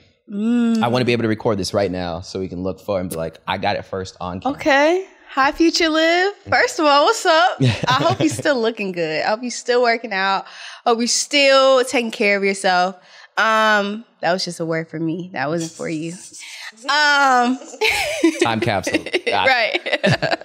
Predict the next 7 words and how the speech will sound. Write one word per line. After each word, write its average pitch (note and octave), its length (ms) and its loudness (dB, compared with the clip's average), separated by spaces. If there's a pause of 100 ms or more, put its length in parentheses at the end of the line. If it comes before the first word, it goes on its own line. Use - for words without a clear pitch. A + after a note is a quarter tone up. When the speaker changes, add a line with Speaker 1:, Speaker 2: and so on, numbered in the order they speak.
(120)
Speaker 1:
<laughs> - 60 -8 (460)
Um, C#4 480 4 (380)
really, D#4 560 2
I B3 240 0
just D#4 260 -2
want B3 400 0
to A3+ 560 -4